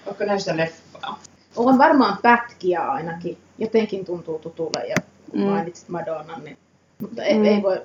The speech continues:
Speaker 2: mä en ymmärrä, miten ne tässä sarjassa pystyy aina niinku tekemään näitä Disney-hahmot, ikään kuin he olisivat katsoneet kaikki elokuvat, että
Speaker 3: Ai joo.
Speaker 2: itselle ei jää mieleen.
Speaker 3: Niinpä.
Speaker 1: On hirveän tiivistä, just tiivitä mielikuvia heillä omassa päässään, kun tulee sellaisena.
Speaker 3: Kyllä.
Speaker 1: No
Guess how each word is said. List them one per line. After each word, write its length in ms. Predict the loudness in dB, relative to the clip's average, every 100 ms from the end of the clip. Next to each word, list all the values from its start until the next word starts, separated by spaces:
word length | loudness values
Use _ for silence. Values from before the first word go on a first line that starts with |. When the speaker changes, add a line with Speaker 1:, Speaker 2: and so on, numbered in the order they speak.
| -6
Speaker 2:
mä 140 | -4
en 100 | -2
ymmärrä, 260 | -4 -4 -6
miten 220 | -2 -4
ne 60 | -4
tässä 200 | -12 -10
sarjassa 440 | -6 -4 -6 -8
pystyy 360 | -10 -8 -8 -8
aina 200 | -6 -8
niinku 180 | -12 -12
tekemään 460 | -12 -8 -8 -8 -12
näitä 200 | -12 -10 -8
Disney-hahmot, 680 | -8 -10 -8 -8 -4 -2 -2
ikään 280 | 0 0 2
kuin 160 | -2
he 100 | 0
olisivat 380 | 0 0 -2 -4
katsoneet 520 | -2 -4 -2 -6 -6
kaikki 300 | -4 -6 2
elokuvat, 560 | 4 4 4 4 4 2
että 320 | -4 -6 -4
Speaker 3:
Ai 220 | -2 2
joo. 240 | 4 6 6
Speaker 2:
itselle 260 | 6 6 8
ei 180 | 6
jää 220 | 4 0 2
mieleen. 340 | 4 4 2 -2 -2
Speaker 3:
Niinpä. 360 | 0 0 0
Speaker 1:
On 80 | -2
hirveän 280 | -2 -8 -8
tiivistä, 580 | -10 -14 -12 -14 -10 -6
just 180 | -6 -8 -12
tiivitä 340 | -10 -8 -4 -4
mielikuvia 680 | -2 0 0 -2 -8 -2 0
heillä 440 | 2 2 0 -2 -6 -12
omassa 300 | -2 -2 -2
päässään, 600 | -4 -2 -2 -6 -10 -12
kun 100 | -14 -20
tulee 260 | -18 -18 -18
sellaisena. 340 | -18 -20 -20 -20 _ _ _ -12
Speaker 3:
Kyllä. 260 | -8 -8 -8 -14 _
Speaker 1:
No 60 | -4